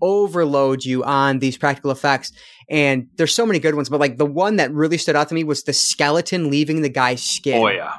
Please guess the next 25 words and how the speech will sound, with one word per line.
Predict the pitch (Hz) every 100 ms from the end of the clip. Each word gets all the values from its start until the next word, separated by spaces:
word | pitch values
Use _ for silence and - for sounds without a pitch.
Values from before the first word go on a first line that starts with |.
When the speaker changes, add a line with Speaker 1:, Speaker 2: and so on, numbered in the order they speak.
| -
Speaker 1:
That | 202 202 175
was | 160 139 - - _ _
fucking | 247 240 254 254
amazing. | 262 269 285 285 285 208 180 127 123
Speaker 2:
Yeah. | 120 - _ _ -
The, | 139 131
the | 127 117
special | - 131 147 175
effects | 160 135 143 - -
are | 104
brutal, | 95 85 87 90 110 123 147 165 160 _ -
meaning | 113 107 110 110
that | 95 92 95 -
Speaker 1:
Yeah. | 120 131 113
Speaker 2:
they're | 98
so, | - 123 123 113 -
they're | 143
very | 120 117 165 170
gory | 110 113 117
and | 127
they're | 101
very | 98 117 120
in |
your | 110 98
face | - - 82 160 -